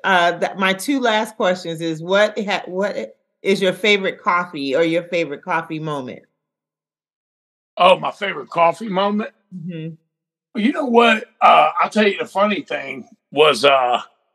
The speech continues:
Speaker 2: you know, I, uh, by coffee moment, explain. What, what do you mean by coffee moment?
Speaker 1: Meaning,
Speaker 2: Right.
Speaker 1: what, your f-, either your favorite coffee, brand or coffee,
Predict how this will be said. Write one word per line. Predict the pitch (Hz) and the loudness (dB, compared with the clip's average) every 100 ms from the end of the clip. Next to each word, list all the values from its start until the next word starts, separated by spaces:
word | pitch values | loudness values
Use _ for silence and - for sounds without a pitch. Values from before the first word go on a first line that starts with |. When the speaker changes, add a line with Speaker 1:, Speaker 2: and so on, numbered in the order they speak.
| _ _ _ _ _ _ _ _ _ _ _ _ _ _ _ _ | _ _ _ _ _ _ _ _ _ _ _ _ _ _ _ _
Speaker 2:
you | - 170 | 2 4
know, | 196 156 | 8 8
I, | - 185 208 180 | 8 6 4 2
uh, | 170 143 123 143 147 - | 2 0 -4 -10 -18 2
by | 190 185 | 4 6
coffee | 220 226 160 180 | 8 6 6 0
moment, | 160 156 - 127 | 0 -2 -6 -12
explain. | 113 - 185 185 175 - _ _ _ _ _ _ _ _ _ _ _ _ _ _ _ _ _ | -12 -2 0 2 0 -4 _ _ _ _ _ _ _ _ _ _ _ _ _ _ _ _ _
What, | 135 185 196 | 0 0 2
what | 190 | 2
do | 208 | 2
you | 190 | 2
mean | 185 170 | 2 2
by | 156 143 | 0 -2
coffee | 156 131 131 131 | -2 -2 -4 -10
moment? | 131 | -4
Speaker 1:
Meaning, | 240 233 220 208 220 | 0 2 2 2 4
Speaker 2:
Right. | 165 - | 4 4
Speaker 1:
what, | 190 | -6
your | 202 220 | -2 -2
f-, | 214 - - | -2 -14 -6
either | 247 285 | 0 2
your | 349 226 | 2 0
favorite | 226 - 240 254 262 240 | -2 2 4 6 4 2
coffee, | - _ 220 208 214 202 | -6 _ -2 -2 -4 -8
brand | 208 196 202 208 | -6 -2 -2 -2
or | 208 | -4
coffee, | 208 180 185 175 185 | -2 -2 -2 -6 -10